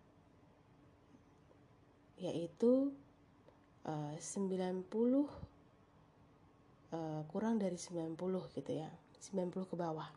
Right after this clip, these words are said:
Kemudian dikatakan rata-rata atau normal itu pada kategori, eh,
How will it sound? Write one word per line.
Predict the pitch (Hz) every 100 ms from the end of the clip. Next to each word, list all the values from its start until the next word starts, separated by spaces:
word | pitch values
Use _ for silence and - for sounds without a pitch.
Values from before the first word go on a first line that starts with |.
| - - - - - - - - - - - - - - - - - - - -
Kemudian | 190 185 180 190 202 247
dikatakan | 220 - 165 165 165 165 165
rata-rata | 175 170 165 170 220
atau | 226 196 185
normal | 165 165 165 180 247
itu | 190 - 190
pada | 180 160 156
kategori, | 156 - 147 156 160 185 240 269 - - - - - - -
eh, | 156 147